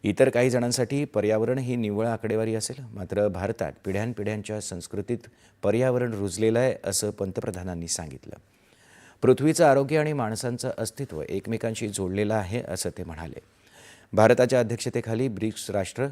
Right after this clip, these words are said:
दक्षिण गोलार्धात सहकार्याची नवी व्याख्या निर्माण करतील, असा विश्वास पंतप्रधानांनी व्यक्त केला.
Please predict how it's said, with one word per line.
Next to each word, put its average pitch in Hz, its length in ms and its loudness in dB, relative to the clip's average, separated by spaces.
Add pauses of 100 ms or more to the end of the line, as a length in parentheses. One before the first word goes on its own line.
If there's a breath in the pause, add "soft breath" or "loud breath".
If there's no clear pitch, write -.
(140)
दक्षिण 135 420 -4
गोलार्धात 117 640 4
सहकार्याची 101 680 -2
नवी 92 260 -4
व्याख्या 92 300 -6
निर्माण 82 360 -8
करतील, 104 340 -6
असा 90 200 -4
विश्वास 90 520 -4 (320 loud breath)
पंतप्रधानांनी 107 760 0
व्यक्त 92 360 -6
केला. - 240 -14